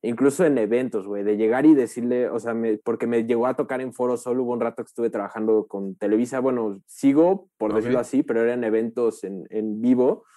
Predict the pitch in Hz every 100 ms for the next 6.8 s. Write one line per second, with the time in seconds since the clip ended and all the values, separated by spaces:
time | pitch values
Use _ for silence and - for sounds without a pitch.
0 | - - 117 110 107 98 98 104 107 -
1 | 110 110 113 131 160 - _ _ _ _
2 | - 120 120 110 113 110 104 107 104 104
3 | 101 98 101 101 92 - 95 69 - 110
4 | 104 110 - 110 101 - _ _ _ 127
5 | 127 123 113 117 120 139 233 - 131 135
6 | 135 127 - 127 110 107 104